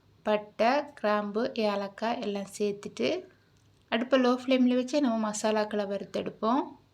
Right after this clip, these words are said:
அப்புறமா ஒரு பத்துலேருந்து பதினஞ்சு சின்ன வெங்காயம் எடுத்திருக்கேன். அதையும் சேர்த்து ஃப்ரை பண்ணுவோம். ஒரு ஸ்பூன் மிளகு, ஒரு ஸ்பூன் சோம்பு, ஒரு ஸ்பூன் ஜீரகம், ஒரு கொத்து கருவேப்பிலை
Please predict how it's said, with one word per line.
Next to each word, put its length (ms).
அப்புறமா 720
ஒரு 160
பத்துலேருந்து 500
பதினஞ்சு 360
சின்ன 480
வெங்காயம் 380
எடுத்திருக்கேன். 480
அதையும் 400
சேர்த்து 500
ஃப்ரை 240
பண்ணுவோம். 420
ஒரு 220
ஸ்பூன் 340
மிளகு, 680
ஒரு 240
ஸ்பூன் 340
சோம்பு, 800
ஒரு 200
ஸ்பூன் 420
ஜீரகம், 540
ஒரு 220
கொத்து 400
கருவேப்பிலை 600